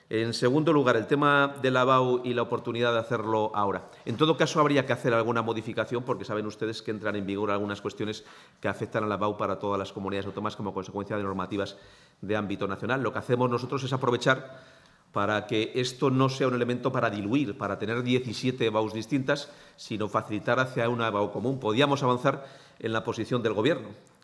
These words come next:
que es dividir, que es que este,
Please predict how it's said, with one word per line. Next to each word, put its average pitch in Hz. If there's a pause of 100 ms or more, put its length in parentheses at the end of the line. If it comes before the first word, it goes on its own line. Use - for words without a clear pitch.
(120)
que 104
es 117
dividir, 107 (600)
que 107
es 127
que -
este, 120